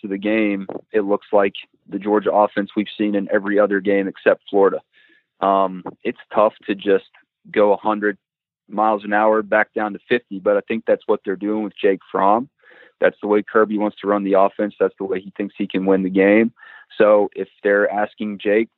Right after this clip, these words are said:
this week to go a hundred percent, flip the switch, and pull out all the stops that they'll need to pull out against this Auburn defense, I feel like Jake's gonna go in there and have a strong game.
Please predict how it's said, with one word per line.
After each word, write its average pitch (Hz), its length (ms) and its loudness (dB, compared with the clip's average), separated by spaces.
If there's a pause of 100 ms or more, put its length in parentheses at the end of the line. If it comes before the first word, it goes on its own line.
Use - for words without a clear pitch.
this 92 160 -6 (100)
week 117 240 -2 (200)
to 92 80 -8
go 104 240 2
a 104 40 2
hundred 107 280 -6
percent, 113 480 -4 (920)
flip 110 220 2
the 101 80 -6 (120)
switch, 117 300 2 (520)
and 95 480 -8 (120)
pull 110 180 6
out 104 180 6
all 104 180 4
the 95 200 -2
stops 104 380 2
that 87 180 -6
they'll 95 180 -2
need 98 260 -10
to 107 80 -8
pull 104 280 2
out 107 260 4
against 98 400 -8
this 101 180 -6
Auburn 98 300 0
defense, 127 480 -2 (1000)
I 135 160 2 (120)
feel 113 200 2
like 98 220 0
Jake's 101 320 -4
gonna 98 160 -8
go 95 260 2
in 95 80 -8
there 90 200 2
and 87 100 -4
have 92 220 0
a 82 60 -8
strong 92 420 -2
game. 85 300 -2